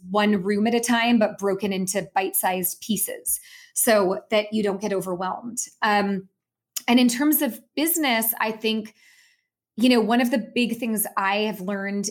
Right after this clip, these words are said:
is if you are willing to embrace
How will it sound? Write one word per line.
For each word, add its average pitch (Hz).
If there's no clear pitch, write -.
is 190
if 208
you 214
are 190
willing 285
to 214
embrace 190